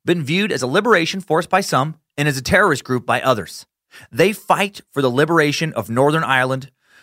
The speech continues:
uh, from whom they view as British foreign oppressors. But as you'll find out today, their case is not so simple. Their case, uh, not obviously just. Uh, they've been lighting up Northern Ireland and England with bombs and gunfire for damn near a hundred years now.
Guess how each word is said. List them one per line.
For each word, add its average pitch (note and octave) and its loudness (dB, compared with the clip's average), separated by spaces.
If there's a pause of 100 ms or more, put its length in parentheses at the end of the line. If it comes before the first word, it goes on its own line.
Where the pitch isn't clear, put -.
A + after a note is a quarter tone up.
(120)
uh, C3+ 2
from E3 -4
whom A3 4
they D#4 2
view A#3 0
as E3 0
British F#3+ 2
foreign F3+ 2
oppressors. - -2 (260)
But C3 0
as A#2 -2
you'll B2+ 0
find F#3+ 2
out F#3 2
today, C#3+ 2 (400)
their C3+ 2
case D3 0
is B2 -8
not C3 2
so A2+ 0
simple. G2 -6 (320)
Their B2 -2
case, D3+ -2 (180)
uh, A#2+ 4
not A#3+ 2 (220)
obviously D#3+ 2
just. A2 -2 (320)
Uh, A2+ 0
they've D#3+ 4
been G#3 2
lighting E3 2
up F3+ 0
Northern D#3+ 2
Ireland C3+ 2
and A#2+ -4
England D3 0
with G2+ -6
bombs C#3 2
and A#2 -4
gunfire B2+ 2
for C3 -6
damn C4 2
near A#3+ 4
a D3+ 2
hundred F3 4
years D3 2
now. F2+ -4